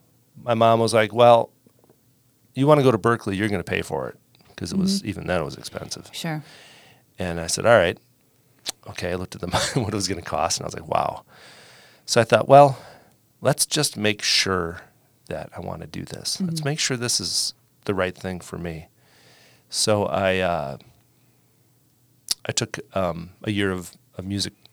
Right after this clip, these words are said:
Speaker 1: classes
Speaker 2: Mm-hmm.
Speaker 1: at U W Waukesha, and, uh, found out real fast that it wasn't for me.
Speaker 2: The academic scene?
Speaker 1: Yep,
Speaker 2: Mm-hmm.
Speaker 1: that wasn't for me, and partly because I didn't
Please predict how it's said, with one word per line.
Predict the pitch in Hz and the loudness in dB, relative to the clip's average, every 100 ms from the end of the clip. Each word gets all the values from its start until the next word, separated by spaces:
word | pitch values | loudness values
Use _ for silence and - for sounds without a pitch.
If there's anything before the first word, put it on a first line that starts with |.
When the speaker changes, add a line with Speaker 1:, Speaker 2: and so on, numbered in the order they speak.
| - | -4
Speaker 1:
classes | 98 85 - 90 - | 0 2 0 -2 0
Speaker 2:
Mm-hmm. | 170 | 0
Speaker 1:
at | 85 | 0
U | 85 | -4
W | 90 90 80 | -6 -4 -4
Waukesha, | 73 - - 87 - _ _ _ _ _ _ - - _ _ _ - _ 92 | -6 -6 -6 -6 -14 _ _ _ _ _ _ -20 -20 _ _ _ -20 _ -6
and, | 87 80 80 | -6 -6 -6
uh, | 73 69 - _ _ _ _ _ _ | -6 -8 -10 _ _ _ _ _ _
found | - 110 101 | 2 4 4
out | 90 | 2
real | 98 | 0
fast | - 90 78 - 90 | 0 0 0 -4 -6
that | 82 | -6
it | |
wasn't | 80 78 78 | -4 -6 -8
for | - | -12
me. | 73 - - _ _ _ _ - | -12 -12 -16 _ _ _ _ -14
Speaker 2:
The | - | -10
academic | 156 156 151 151 - | -8 -6 -6 -6 -8
scene? | - 160 156 | -6 -6 -6
Speaker 1:
Yep, | 92 85 - _ 170 | -4 -4 -6 _ -8
Speaker 2:
Mm-hmm. | 78 | -6
Speaker 1:
that | 98 | -4
wasn't | 90 92 87 | -4 -6 -6
for | 90 | -8
me, | 92 | -6
and | 127 | -4
partly | - 180 135 | -2 -2 -2
because | 107 113 95 | -4 -4 -2
I | 92 | -4
didn't | 107 - | -4 -10